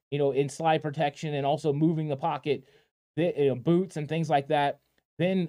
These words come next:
I'm very comfortable with Mike McGlinchey and pass blocking. You know what you're gonna get out of him. So I think that determines how exactly and what kind of play we get out of McGlinchey. I've always said he's better when we're running the football well.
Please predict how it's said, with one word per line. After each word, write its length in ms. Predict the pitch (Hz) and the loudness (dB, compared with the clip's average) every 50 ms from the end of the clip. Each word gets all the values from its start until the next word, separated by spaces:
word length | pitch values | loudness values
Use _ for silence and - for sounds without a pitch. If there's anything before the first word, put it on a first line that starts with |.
| - - | -6 -6
I'm 320 | - 147 147 143 131 131 | -6 -4 -4 -4 -4 -2
very 280 | 127 160 170 175 165 147 | 0 2 2 2 2 0
comfortable 340 | - 160 151 135 151 143 139 | -4 -4 -6 -4 -2 -2 -2
with 80 | 139 | -2
Mike 180 | 143 135 139 135 | -2 -2 -2 -2
McGlinchey 380 | 131 120 131 139 131 135 147 | -4 -2 -2 -2 -2 -2 -4
and 80 | - 147 | -4 -2
pass 220 | - 143 135 135 | -2 -2 -2 -2
blocking. 400 | 135 151 135 127 127 - 131 135 | 0 0 0 0 0 -2 -4 -4
You 80 | 131 127 | -4 -2
know 180 | 131 135 135 147 | 0 2 2 2
what 180 | 151 143 - | 2 0 -2
you're 80 | 139 131 | -6 -6
gonna 160 | 135 131 123 | -6 -4 -4
get 160 | 117 120 117 | -4 -4 -4
out 200 | 110 98 92 85 | -4 -4 -4 -6
of 100 | 78 76 | -10 -12
him. 100 | 73 80 | -16 -14
So 340 | - - 156 131 113 104 - _ _ _ _ _ _ _ | -8 -2 0 0 0 0 -4 _ _ _ _ _ _ _
I 100 | - 135 | -2 0
think 260 | 139 156 170 170 147 | 0 0 0 0 2
that 200 | 143 139 147 151 | 0 0 0 0
determines 580 | 147 151 156 - 143 147 151 151 147 143 139 131 - | -2 -6 -6 -6 -6 -4 -2 -2 -2 -2 -2 -4 -8
how 240 | _ - 156 156 156 | _ -4 0 2 2
exactly 560 | 143 147 127 139 127 131 131 - 139 131 131 | 2 2 0 -2 -2 -2 -2 -2 0 2 2
and 100 | 123 113 | 2 2
what 140 | 123 139 139 | 0 0 -2
kind 160 | 139 156 135 | -2 -4 -6
of 60 | 117 | -6
play 240 | - - 131 135 135 | -4 -2 0 2 2
we 100 | 127 127 | 2 0
get 140 | 120 123 123 | -2 -2 0
out 160 | 120 120 113 | 0 0 0
of 100 | 110 104 | 0 -2
McGlinchey. 640 | 104 107 107 - 123 143 151 - - 104 98 92 _ _ _ _ _ _ _ _ _ _ _ _ _ _ _ _ _ _ - | -4 -8 -6 -4 -4 -4 -4 -4 -6 -6 -6 -8 _ _ _ _ _ _ _ _ _ _ _ _ _ _ _ _ _ _ -6
I've 100 | 147 147 | -2 0
always 220 | 170 185 180 156 | 2 2 2 2
said 180 | 160 175 160 135 | 2 2 0 2
he's 160 | 127 127 - | 0 -4 -4
better 300 | - - 160 180 170 151 135 | 0 2 2 2 2 0 0
when 180 | 127 139 139 | 0 -2 -2
we're 80 | 131 120 | -2 -2
running 260 | 123 135 143 135 131 | -2 -2 -2 -2 -4
the 60 | 113 | -4
football 380 | - - 165 131 131 113 104 98 | -2 -2 -2 0 2 0 0 0
well. 320 | 98 92 80 73 - _ | -2 -4 -6 -8 -10 _